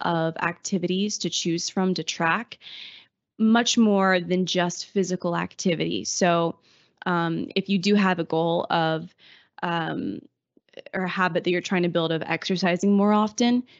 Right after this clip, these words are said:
you can log your, whatever you're doing for exercise that day,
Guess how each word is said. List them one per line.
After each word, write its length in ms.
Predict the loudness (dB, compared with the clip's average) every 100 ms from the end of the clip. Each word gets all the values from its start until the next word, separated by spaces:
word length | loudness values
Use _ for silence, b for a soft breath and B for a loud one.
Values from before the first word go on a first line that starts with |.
| b
you 180 | -2 0
can 320 | 2 2 2
log 480 | 2 2 2 2 -2 -12
your, 720 | -6 -2 0 2 0 -2 -4 b b b
whatever 380 | 2 4 4 2
you're 220 | 4 2
doing 320 | 4 4 2
for 200 | 0 -2
exercise 600 | -2 -2 -4 0 0 0
that 200 | -2 -2
day, 480 | 0 0 0 -2